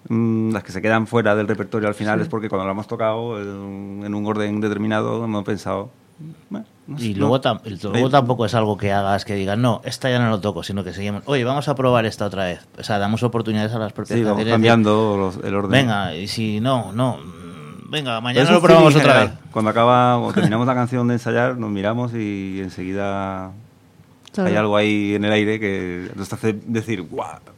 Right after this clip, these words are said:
Speaker 1: ha quedado brutal", o, "Bueno,
Speaker 2: Es
Speaker 1: vamos
Speaker 2: que
Speaker 1: a probar
Speaker 2: tiene
Speaker 1: otra".
Speaker 2: sentido, porque en un, eh, en un setlist, eh, para tocar en directo, lo importante es, en realidad,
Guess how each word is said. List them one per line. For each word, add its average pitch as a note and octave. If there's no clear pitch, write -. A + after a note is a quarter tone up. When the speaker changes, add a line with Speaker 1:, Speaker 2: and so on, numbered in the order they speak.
Speaker 1:
ha A#2
quedado G#2+
brutal", G2
o, F2
"Bueno, F3+
Speaker 2:
Es F3
Speaker 1:
vamos D#3
Speaker 2:
que D3+
Speaker 1:
a -
probar B2+
Speaker 2:
tiene C#3
Speaker 1:
otra". -
Speaker 2:
sentido, F#3+
porque E3
en E3
un, G#3
eh, F3
en F3
un A#3
setlist, A#3
eh, E3+
para E3
tocar F3+
en G3+
directo, G#3+
lo F#3
importante G#3+
es, G#3
en G3+
realidad, F#3+